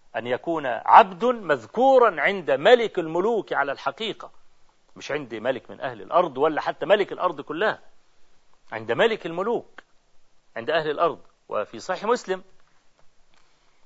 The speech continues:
من حديث سهيل بن أبي صالح قال: "كنت في ال-، كنا في الحج، وإذا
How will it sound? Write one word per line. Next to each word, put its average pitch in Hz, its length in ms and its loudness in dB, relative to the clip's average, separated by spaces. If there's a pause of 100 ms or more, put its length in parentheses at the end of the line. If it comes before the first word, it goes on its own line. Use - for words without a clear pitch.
(140)
من 135 120 -6
حديث 165 440 -4
سهيل 160 400 -4
بن 143 100 -10
أبي 139 200 -6
صالح 139 460 0 (1300)
قال: 208 260 6
"كنت 185 460 -6 (260)
في - 140 -12
ال-، 143 200 -12
كنا 175 340 -6
في 143 120 -10
الحج، 101 500 -6 (1200)
وإذا 190 540 2